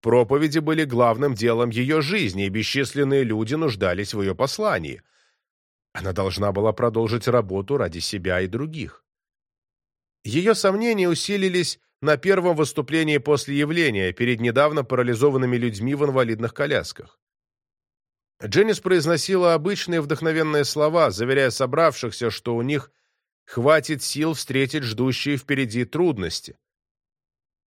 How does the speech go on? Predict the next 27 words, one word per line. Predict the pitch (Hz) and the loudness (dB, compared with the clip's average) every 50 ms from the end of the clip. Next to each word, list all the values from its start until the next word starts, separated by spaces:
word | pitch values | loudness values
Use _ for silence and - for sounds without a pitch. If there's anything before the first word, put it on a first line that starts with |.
| _ - | _ 0
Потом | 123 117 - 165 196 214 214 | 0 2 4 4 4 6 6
у | 208 | 4
неё | 196 190 185 175 | 4 4 2 2
спросили, | - - 175 180 175 170 - 214 196 151 | 0 -2 -2 -2 0 0 0 0 4 4
означает | 127 117 104 123 143 143 - - 214 202 160 123 - | 4 4 2 0 0 0 2 4 4 4 4 2 0
ли | 110 | -2
возвращение | 104 104 104 92 123 131 127 - - 156 156 143 131 131 127 | -2 -2 0 0 2 0 0 0 0 -2 -2 0 0 0 0
ног, | 120 113 131 156 151 - | 2 2 0 -2 -2 -4
что | - - 143 | -2 -2 0
она | 135 139 143 131 | 2 2 2 0
выдержала | 107 104 104 90 104 98 87 110 117 120 127 | 0 -2 -4 -2 -2 -2 -2 -2 0 0 -2
испытание. | 123 - - 147 147 - 151 135 107 87 80 71 - - _ _ _ _ _ _ _ _ _ _ _ _ _ _ _ _ _ _ _ _ _ _ _ - - | -2 -4 -4 -6 -4 -2 -2 -2 -2 -2 -6 -10 -12 -14 _ _ _ _ _ _ _ _ _ _ _ _ _ _ _ _ _ _ _ _ _ _ _ -14 -8
Дженнис | 98 101 117 113 113 120 110 - | -2 0 0 0 0 -2 -4 -4
не | 135 139 | -4 -2
знала, | 120 120 123 120 117 120 | 0 0 0 0 0 -2
что | 113 - 131 | -2 -4 -6
ответить. | 131 131 147 165 160 127 - - - - - _ _ _ _ _ _ _ _ _ _ _ _ _ _ _ _ _ | -6 -6 -6 -8 -10 -10 -10 -14 -20 -20 -20 _ _ _ _ _ _ _ _ _ _ _ _ _ _ _ _ _
Едва | - 98 104 135 131 151 208 214 | -8 -4 -2 0 2 4 4 4
ли | 190 151 | 6 4
она | 127 120 120 | 2 2 2
могла | 120 131 131 135 147 143 | 2 0 2 2 2 2
пообещать, | 120 117 135 127 123 131 120 - - 165 160 139 | 2 2 2 2 0 -2 -4 -4 0 0 0 0
что | - - - 120 120 | 0 -2 0 2 2
однажды | 117 107 113 131 151 170 156 120 110 98 98 | 2 2 2 2 2 2 2 0 -4 -4 -4
их | 107 107 - - | -4 -4 -2 -4
увечья | 110 101 113 123 127 120 - 127 131 139 | -2 0 0 0 0 0 -2 -4 -4 -2
исчезнут. | 127 - - 180 175 143 90 - 78 67 - - _ | -4 -4 -2 0 0 0 0 -4 -8 -14 -14 -16 _